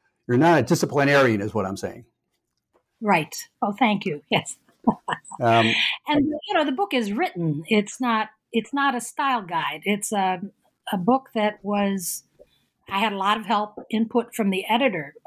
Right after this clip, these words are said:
Speaker 2: of the book, a genius of an editor named Matt Weiland at W W Norton, who helped me develop it. 'Cause I could write things that were eight hundred thousand, twelve hundred words, but I didn't know how to shape a whole chapter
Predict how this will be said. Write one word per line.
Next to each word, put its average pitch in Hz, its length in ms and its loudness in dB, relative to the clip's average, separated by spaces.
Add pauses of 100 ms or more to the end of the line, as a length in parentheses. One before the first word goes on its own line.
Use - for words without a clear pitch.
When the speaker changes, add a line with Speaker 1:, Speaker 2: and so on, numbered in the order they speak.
Speaker 2:
of 160 160 -2
the 160 80 2
book, 156 380 -4 (420)
a 160 140 0
genius 196 640 -4
of 165 140 -2
an 160 160 -2
editor 156 340 0
named 165 320 0
Matt 180 260 0 (460)
Weiland 165 600 -4 (320)
at 156 220 -2
W 156 280 0
W 151 380 0
Norton, 160 560 -2 (540)
who 214 280 -2
helped 220 240 -2
me 202 120 -2
develop 190 440 -2
it. - 140 -14
'Cause 175 120 -10
I 233 100 2
could 254 160 -2
write 220 280 -2
things 208 220 -2
that 190 80 -2
were 180 180 -6
eight 202 180 0
hundred 185 380 -2
thousand, 175 600 -2
twelve 185 240 -2
hundred 170 340 0
words, 180 420 -2 (520)
but 220 100 -2
I 226 140 2
didn't 254 220 -4
know 214 140 0
how 208 240 0
to 190 120 -4
shape 220 440 0 (580)
a 170 100 2
whole 190 260 -2
chapter 339 640 -2